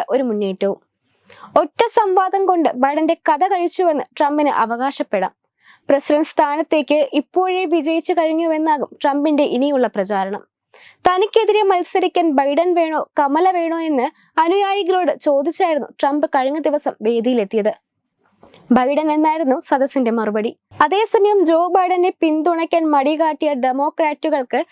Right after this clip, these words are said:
ഒരുപക്ഷെ പുതിയ വീര്യം നൽകുന്നതാകാം കമല ഹാരിസിന്റെ പേര്. ഒടുവിൽ നടന്ന സർവേയിൽ പാർട്ടിയിലെ പത്തിൽ ആറ് പേരും കമലയെ പിന്തുണയ്ക്കുന്നവരാണ്. സംഭാവന നൽകാൻ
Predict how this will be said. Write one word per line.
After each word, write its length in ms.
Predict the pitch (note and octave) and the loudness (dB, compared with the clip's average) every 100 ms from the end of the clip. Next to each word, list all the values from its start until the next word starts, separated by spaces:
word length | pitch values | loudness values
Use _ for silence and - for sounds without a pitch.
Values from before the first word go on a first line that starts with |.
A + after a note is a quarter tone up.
| _ _ E4 | _ _ 0
ഒരുപക്ഷെ 500 | F#4+ G#4+ G#4 - G4+ G#4+ _ _ - | 2 2 0 -2 -2 -2 _ _ -2
പുതിയ 280 | D#4+ F4 A4 F4+ | 2 2 2 2
വീര്യം 300 | F4 E4 - D4 | 0 0 -2 -2
നൽകുന്നതാകാം 600 | D4 D#4+ D#4 D4 C4 - - | -2 -2 0 0 0 -4 -2
കമല 240 | C4 C#4 D4 C#4 | 0 2 0 0
ഹാരിസിന്റെ 460 | C#4+ C#4 C#4 A#3 G3 | -2 -2 -4 -4 -2
പേര്. 240 | G#3 G#3 - _ _ _ - - | -2 -2 -4 _ _ _ -4 0
ഒടുവിൽ 300 | B3+ D#4 F4 F4 | 2 2 2 2
നടന്ന 240 | D#4+ D4+ D#4+ D#4+ | 2 0 0 0
സർവേയിൽ 480 | C#4 C#4 D#4+ D4 G4+ _ F4 | 0 0 0 0 -2 _ 0
പാർട്ടിയിലെ 560 | E4+ F4+ - G4+ F#4+ F#4+ - | 2 0 0 0 0 -2 -2
പത്തിൽ 400 | D#4 - - G4 - _ B3 C#4+ | -2 -2 -4 -4 -4 _ 0 2
ആറ് 260 | E4 G4+ G4 | 2 0 0
പേരും 260 | F4 C4+ - C#4+ | 0 -2 -2 -2
കമലയെ 380 | C#4 D4 D#4+ E4 D4+ | 0 0 0 -2 -2
പിന്തുണയ്ക്കുന്നവരാണ്. 1000 | C4+ D4 D#4 D4 C#4 C4 A3+ G#3 G3 - _ _ _ _ - - - | 0 0 0 0 0 0 0 -2 -4 -6 _ _ _ _ -20 -18 0
സംഭാവന 500 | F#4+ F#4 G4 G#4 G#4+ G#4+ | 0 2 0 2 2 2
നൽകാൻ 300 | G4+ F#4+ F#4+ | 0 0 0